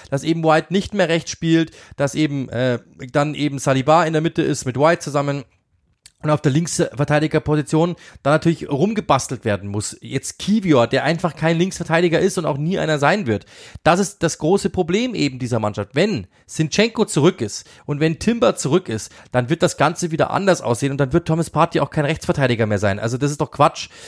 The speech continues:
Und, ähm, ich bin mir ziemlich sicher, dass, dass,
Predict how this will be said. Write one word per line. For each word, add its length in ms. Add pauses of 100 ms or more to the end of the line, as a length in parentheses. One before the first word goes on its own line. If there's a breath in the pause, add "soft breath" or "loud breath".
(140 loud breath)
Und, 340
ähm, 340 (180)
ich 440
bin 100
mir 100
ziemlich 320
sicher, 460
dass, 320
dass, 260